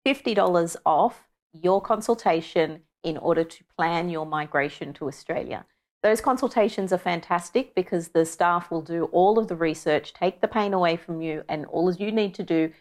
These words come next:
is give thirty minutes of your time, and we'll do the rest of the planning for you.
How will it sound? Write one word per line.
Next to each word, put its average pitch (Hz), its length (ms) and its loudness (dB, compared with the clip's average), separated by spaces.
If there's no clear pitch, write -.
is 165 140 -4
give 147 180 -8
thirty 180 200 4
minutes 175 360 -2
of 160 120 -6
your 170 160 2
time, 156 540 0
and 170 140 -10
we'll 175 160 2
do 175 160 4
the 160 140 2
rest 156 300 0
of 151 100 -2
the 156 80 -8
planning 151 480 -2
for 143 180 0
you. 143 240 -12